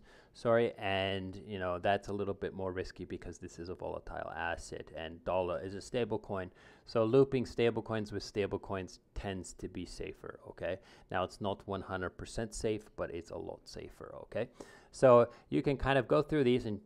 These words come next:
check the purple and see what it, what we're looking at. We're looking at, like, sixty-one percent if you loop it ten times. Uh, that's the, how, the A P Y on that asset, 'cause this is a, also a yield-bearing asset. If you kind of click here, or you just kinda hover here, you can see that this is a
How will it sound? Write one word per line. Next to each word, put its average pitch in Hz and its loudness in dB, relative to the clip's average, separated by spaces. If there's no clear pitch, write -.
check - -4
the 123 -2
purple 117 0
and 95 -4
see 107 -6
what 98 -2
it, 90 -10
what 92 -10
we're 92 -8
looking 135 2
at. 135 2
We're 92 -2
looking 98 -2
at, 87 -2
like, 90 -6
sixty-one 107 -4
percent 98 -8
if 104 -8
you 90 -8
loop 87 -8
it - -16
ten 80 -12
times. 135 -2
Uh, 98 -4
that's 90 -2
the, 95 -4
how, 110 2
the 107 -6
A 110 2
P 113 -6
Y 92 6
on 85 -2
that 87 -4
asset, 120 0
'cause 92 -10
this 117 -6
is 107 -4
a, 98 0
also 110 0
a 87 -6
yield-bearing 80 -10
asset. 80 -10
If 85 -10
you 95 -4
kind 107 -4
of 104 -4
click - -6
here, - -4
or 90 0
you 92 -6
just 104 -10
kinda 95 2
hover 110 4
here, 101 2
you 95 0
can 92 -6
see - -10
that - -6
this 98 -6
is 92 -8
a 85 -4